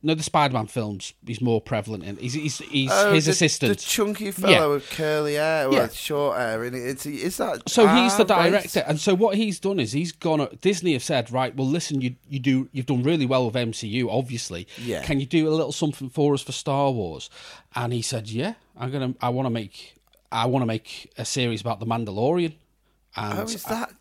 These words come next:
Speaker 1: and
Speaker 2: that
Speaker 1: so,
Speaker 2: him that's done?
Speaker 1: and so
Speaker 2: Oh,
Speaker 1: that's what he
Speaker 2: fair
Speaker 1: did.
Speaker 2: dues, he's done
Speaker 1: And
Speaker 2: it,
Speaker 1: what
Speaker 2: he's
Speaker 1: has he
Speaker 2: done well,
Speaker 1: made?
Speaker 2: hasn't he?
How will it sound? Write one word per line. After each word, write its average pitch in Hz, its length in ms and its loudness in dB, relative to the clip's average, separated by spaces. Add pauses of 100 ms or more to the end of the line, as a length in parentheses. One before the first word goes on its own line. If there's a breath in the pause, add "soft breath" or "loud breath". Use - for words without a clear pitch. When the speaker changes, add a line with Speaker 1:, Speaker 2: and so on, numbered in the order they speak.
(100)
Speaker 1:
and 131 240 0
Speaker 2:
that - 40 -2
Speaker 1:
so, 123 320 2
Speaker 2:
him 175 200 0
that's - 260 -8
done? 147 340 -8 (120)
Speaker 1:
and 135 100 -2
so 151 120 0
Speaker 2:
Oh, 135 40 2
Speaker 1:
that's 131 260 2
what 131 140 0
he 113 80 2
Speaker 2:
fair 113 140 0
Speaker 1:
did. - 0 -
Speaker 2:
dues, 123 240 -4
he's 113 200 -8
done 135 200 2
Speaker 1:
And 156 100 6
Speaker 2:
it, - 20 12
Speaker 1:
what 196 100 8
Speaker 2:
he's 185 100 2
Speaker 1:
has - 20 -2
he 175 80 4
Speaker 2:
done 135 80 4
well, 185 220 4
Speaker 1:
made? 123 60 0
Speaker 2:
hasn't 123 260 -4
he? 147 80 -8